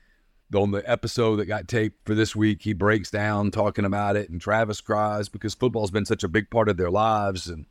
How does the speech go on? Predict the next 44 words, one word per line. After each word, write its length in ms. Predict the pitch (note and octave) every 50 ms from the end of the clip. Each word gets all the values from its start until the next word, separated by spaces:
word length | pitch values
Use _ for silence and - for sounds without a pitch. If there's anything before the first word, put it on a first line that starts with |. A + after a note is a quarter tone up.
| _ _ _ _ _ _ _ _ _ _ _ _ _ _
you 80 | - A2+
know, 160 | G#2+ G2+ G2+ - -
he's, 260 | - - G#2+ G#2 G2 -
he's, 240 | - A2 G2 G2 - A#2+
he's 200 | A#2+ G#2+ F#2+ F2+
leaving 460 | F#2+ A2 A#2+ A#2 G2+ A2 G#2+ G2+ -
football 400 | - A2+ - - G2+ G2+ G2 F#2
because 260 | F2+ E2+ - G2+ E2+
he 100 | F#2+ G2+
wants 520 | G2+ G2 G2 G2 G2 G2 G2+ G2+ - -
to 160 | - - F#2+ F2
be 140 | G2 F#2+
able 240 | F#2+ G2 F2+ F#2 F#2
to 200 | F2+ F2+ F2 E2 - _ _ _ _ _ _ _ _ _ _ _ _ _ _
have 240 | - - G#2 G#2 G2+
his 180 | G2+ G2+ F2+ -
faculties 580 | - G#2+ G2+ G#2 - G#2 G2+ G#2 G#2+ A2 G2+
and 120 | G2 F#2+ F#2
as 120 | F2+ E2
much 200 | F#2 A2 G#2 -
of 80 | A2 F#2
his 140 | F#2+ F2 D#2
body 400 | F2+ F#2 G#2 A2+ A2 G2 F#2 F2+
as 120 | E2+ E2+
he 140 | F2 E2+ E2
can 480 | - A#2+ A#2+ B2 A2 F#2+ F2+ F#2 F2+
to 220 | - F#2 E2 D#2+ - - _ _ _ _ _ _ - E2
be 160 | G2+ G#2+ G#2+
around 380 | G2 G2+ G2+ G2+ G2 G2 F#2
his, 180 | F#2 F2+ E2+ -
his, 240 | - G2 F#2+ E2+ F2
uh, 220 | F2+ F2 F2 F2
his 180 | G2 G2+ F#2 F#2+
little 180 | G#2 G2 G2
girls 440 | F#2 G2+ G#2+ G#2+ G#2 F#2+ F#2 E2+ F2
as 120 | F2+ E2 E2
they 140 | F#2+ F#2+
grow 300 | F2 F2 G2+ G2 F#2+ G2
up. 340 | A2 B2 A2+ F#2+ F2+ - -
And 140 | F2+ E2 - _ _ _ _ _
so 140 | - - C3
it's 100 | B2+ -
very 260 | G2 C#3 D#3+ F3+ F#3
real. 440 | D#3+ C3 C3+ B2 G#2 F#2 F2+ F#2